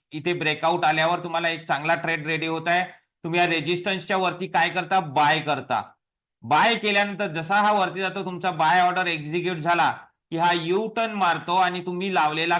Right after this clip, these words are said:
खालचा स्टॉप लॉस घेऊन तुमचे पैसे मार्केट घेऊन जातं. तशाच पद्धतीने तुम्ही सपोर्टवर काय करता, एक ब्रेकआउट ट्रेड आयडेंटिफाय करता,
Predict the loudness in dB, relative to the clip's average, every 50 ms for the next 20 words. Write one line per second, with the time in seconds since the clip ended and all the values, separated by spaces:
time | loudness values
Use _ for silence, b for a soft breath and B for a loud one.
0 | 0 -2 -4 -4 -2 -2 -4 -4 -4 -2 -2 0 0 0 -2 -4 -2 0 0 0
1 | 0 -4 -4 -4 -4 -4 -4 -6 -6 -8 -6 -6 -6 -6 -4 -4 -4 -4 -4 -6
2 | -6 -2 0 0 0 -2 -2 -6 -6 -6 -6 -6 -4 -4 -4 -4 -6 -6 -2 0
3 | 0 0 0 -2 -6 -6 -6 -8 -14 _ _ _ _ _ _ _ -4 0 2 2
4 | 2 2 0 -2 -2 -2 -2 -4 -4 -4 -4 -4 -4 -4 -4 -6 -4 -2 -2 -2
5 | -2 -2 -2 -2 0 0 0 2 2 2 2 2 0 0 0 0 0 0 0 -2
6 | -4 -4 -4 -2 0 0 0 0 0 -2 0 2 4 4 4 4 2 -2 -2 -2
7 | -4 -2 2 2 2 2 2 -2 -2 0 0 0 0 0